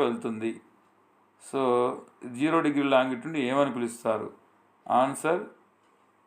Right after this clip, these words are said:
గ్రీన్విచ్. ఏ నగరం, ఏ ప్రాంతం గుండా వెళ్తుందంటే గ్రీన్విచ్.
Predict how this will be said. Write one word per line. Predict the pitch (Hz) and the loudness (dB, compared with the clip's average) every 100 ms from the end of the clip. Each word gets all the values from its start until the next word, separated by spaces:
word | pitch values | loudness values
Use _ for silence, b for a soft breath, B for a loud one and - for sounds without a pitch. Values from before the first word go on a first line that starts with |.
| _ _ _ _ _ | _ _ _ _ _
గ్రీన్విచ్. | 110 113 170 175 143 - - - - 127 | -16 0 2 4 2 -2 -10 -14 -4 0
ఏ | 143 | 2
నగరం, | 143 131 135 127 | 2 2 -2 2
ఏ | 135 139 | 2 4
ప్రాంతం | 143 135 135 | 2 2 -2
గుండా | 127 123 | -2 -2
వెళ్తుందంటే | 117 120 123 165 135 | -2 -4 -8 -8 -6
గ్రీన్విచ్. | 131 135 120 113 | -4 -2 -2 -6